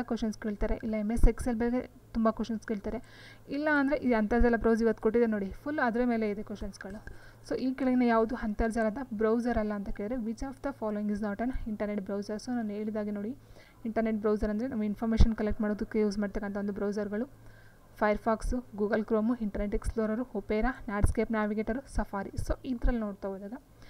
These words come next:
ಈ ಕೆಳಗಿನ ಯಾವುದು ಅಂತರ್ಜಾಲದ ಬ್ರೌಸರ್ ಅಲ್ಲ ಅಂತ ಕೇಳಿದ್ರೆ so Chrome ಗೊತ್ತಿದೆ ನಮಗೆ, ಇಂಥ ಇನ್ಫಾರ್ಮೇಷನ್ ಕಲೆಕ್ಟ್ ಮಾಡ್ತಾ ಹೋಗ್ತೀವಿ. And Mozilla ಓಕೆ, and Opera ಓಕೆ, Google Talk.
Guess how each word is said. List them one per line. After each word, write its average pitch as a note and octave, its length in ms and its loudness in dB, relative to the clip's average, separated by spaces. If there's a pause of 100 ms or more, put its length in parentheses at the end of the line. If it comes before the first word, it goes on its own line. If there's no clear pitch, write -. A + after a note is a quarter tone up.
(220)
ಈ C#4 120 6
ಕೆಳಗಿನ A#3 380 2
ಯಾವುದು G3+ 340 -2
ಅಂತರ್ಜಾಲದ B3 760 2
ಬ್ರೌಸರ್ G#3 380 2
ಅಲ್ಲ G3 140 2
ಅಂತ G3 180 -6
ಕೇಳಿದ್ರೆ A3+ 360 4
so - 120 -2
Chrome C4 280 2
ಗೊತ್ತಿದೆ G3+ 340 -2
ನಮಗೆ, G3+ 220 -6
ಇಂಥ G3+ 180 -6 (560)
ಇನ್ಫಾರ್ಮೇಷನ್ A3+ 480 2
ಕಲೆಕ್ಟ್ G#3 220 0
ಮಾಡ್ತಾ G#3 260 -6
ಹೋಗ್ತೀವಿ. A3 360 -6 (440)
And G#3 140 0
Mozilla A3 360 2
ಓಕೆ, A3 180 -4 (760)
and G#3+ 80 4
Opera A3+ 380 4
ಓಕೆ, A3+ 440 0 (240)
Google C4+ 340 0
Talk. - 300 10